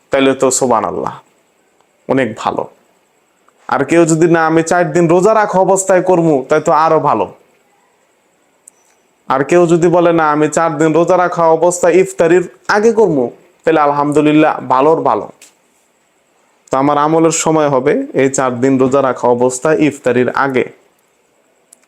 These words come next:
ওই সময় আল্লাহ পাক এমনি দোয়া কবুল করে। আবার হাতে থাকবো নালায়ন শরীফ। দোয়া করবেন, আমি আপনাদেরকে শিখাই দিতেছি। আয় আল্লাহ পাক রব্বুল আলামিন,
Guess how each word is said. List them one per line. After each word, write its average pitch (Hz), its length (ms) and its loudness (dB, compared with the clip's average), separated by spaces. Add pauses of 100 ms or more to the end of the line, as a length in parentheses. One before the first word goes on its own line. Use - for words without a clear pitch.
(100)
ওই 185 80 4
সময় 175 300 0
আল্লাহ 156 220 2
পাক 156 240 -2
এমনি 143 260 2
দোয়া 143 220 2
কবুল 139 340 0
করে। 127 260 0 (580)
আবার 143 280 0
হাতে 135 300 -2
থাকবো 131 300 -2
নালায়ন 113 420 0
শরীফ। - 280 -12 (1080)
দোয়া 165 280 2
করবেন, 147 340 0
আমি 139 220 0
আপনাদেরকে 131 500 0
শিখাই 131 340 -2
দিতেছি। 117 520 -2 (600)
আয় 147 160 0
আল্লাহ 160 220 2
পাক 151 260 -2
রব্বুল 135 300 0
আলামিন, 117 440 0